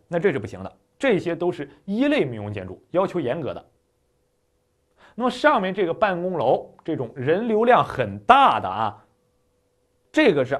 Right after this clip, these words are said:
二类民用建筑。那这里面二类就是 A 啊，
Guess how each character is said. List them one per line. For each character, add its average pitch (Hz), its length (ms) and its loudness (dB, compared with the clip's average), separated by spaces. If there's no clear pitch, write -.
二 202 220 8
类 107 120 -2
民 98 100 -8
用 98 140 -10
建 101 180 -8
筑。 82 120 -18
那 151 180 -6
这 175 180 -2
里 139 100 -6
面 131 120 -6
二 160 180 0
类 120 140 -2
就 110 140 -14
是 113 180 -16
A 131 120 -4
啊， 92 200 -6